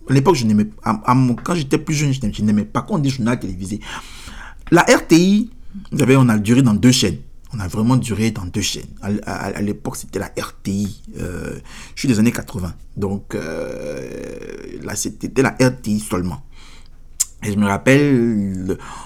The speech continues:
le Club des Petits. Et c'est pour ça que, euh, vraiment, le Club des Petits était à dix-neuf heures trente. Le journal était à vingt heures. Donc, à dix-neuf heures trente, tout le monde, en tant qu'enfant, on est branché et tout. On s'assoit pour, pour,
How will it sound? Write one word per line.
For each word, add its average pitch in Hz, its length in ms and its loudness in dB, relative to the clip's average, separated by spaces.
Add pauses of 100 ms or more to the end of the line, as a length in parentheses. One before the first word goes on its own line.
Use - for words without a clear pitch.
le 117 140 2
Club 147 300 6
des 113 80 8
Petits. - 480 0 (140)
Et 104 120 0
c'est 104 160 0
pour 113 160 -6
ça 131 140 4
que, 135 160 2
euh, 135 560 2 (400)
vraiment, 117 300 0
le 127 100 0
Club 156 160 6
des 127 80 6
Petits 147 80 4
était 139 160 4
à 127 40 6
dix-neuf 120 760 0
heures 131 120 2
trente. - 460 -4 (420)
Le 110 120 0
journal 120 240 4
était 107 160 0
à 104 80 2
vingt 101 260 -8
heures. - 160 -14 (480)
Donc, 131 160 0
à 117 60 4
dix-neuf 110 260 2
heures 135 100 4
trente, 117 220 0
tout 139 80 0
le 127 240 0
monde, 127 220 4
en 107 100 2
tant 110 120 -2
qu'enfant, 104 320 -2
on 104 60 2
est 95 100 -2
branché 110 640 -2
et 87 40 -6
tout. 113 240 -6
On 101 120 -4
s'assoit - 380 -6
pour, - 160 -10 (100)
pour, - 180 -8